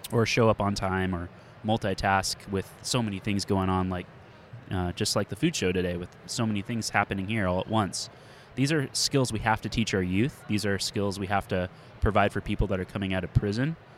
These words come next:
Uh, it's a way to reduce our re-, recidivism rate, uh, throughout the state. Uh, we're a land of second chances, a, a land of, uh, first opportunities, and also a,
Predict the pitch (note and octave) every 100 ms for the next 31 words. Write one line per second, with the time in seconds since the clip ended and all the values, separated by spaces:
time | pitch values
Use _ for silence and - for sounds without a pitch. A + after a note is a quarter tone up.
0 | - - - F#2+ G2+ G#2 G2 F#2+ F#2+ G2+
1 | - G2 F2+ F2 - - G2+ - G#2+ G#2+
2 | G#2+ A2 G#2+ A#2+ D3 - - G#2 F#2+ G2+
3 | F#2+ G2 G2+ - G#2+ C3+ - - - -
4 | - G2+ F#2+ G2+ A2+ A2 A2+ A#2 G#2 -
5 | A2 G#2+ - - A2+ A2+ C#3 C#3+ C#3+ F2+
6 | F#2 - G#2 G2 G2+ G#2 F#2+ F#2 F#2+ -
7 | - - F#2+ - G#2+ - A#2 G#2 G#2 -
8 | G#2 G#2 B2+ C#3 - - - - - A2+
9 | B2+ D3 E3+ D3